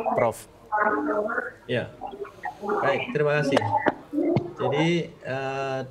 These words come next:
Speaker 2: di dalam perda itu juga sudah jelas bagaimana juga di dalam amanah undang-undang, amanah undang-undang tiga puluh delapan keperawatan, di sana ada perawat yang mendapatkan tugas khusus di tempat-tempat terpencil gitu.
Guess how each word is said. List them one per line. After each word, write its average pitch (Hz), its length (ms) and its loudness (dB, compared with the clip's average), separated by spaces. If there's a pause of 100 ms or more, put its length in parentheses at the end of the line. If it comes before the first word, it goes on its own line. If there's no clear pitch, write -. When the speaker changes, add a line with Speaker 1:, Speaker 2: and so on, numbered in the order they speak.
Speaker 2:
di 131 160 0
dalam 135 400 0
perda 131 400 0
itu 127 160 0
juga 120 480 -2
sudah 127 240 -2
jelas 120 480 -2
bagaimana 127 1040 -2 (720)
juga 120 160 -2
di 127 160 2
dalam 123 320 0
amanah 139 320 0
undang-undang, 139 560 0 (160)
amanah 127 400 0
undang-undang 123 400 0
tiga 120 160 -4
puluh 117 160 0
delapan 117 240 -4 (400)
keperawatan, 113 520 -2 (1080)
di 127 80 0
sana 135 560 -2
ada 151 560 0 (400)
perawat 127 640 -4
yang 127 480 -2 (160)
mendapatkan 123 640 -2
tugas 127 320 -2
khusus - 560 -4
di - 80 -6
tempat-tempat 127 480 2
terpencil 123 480 0
gitu. 117 320 -6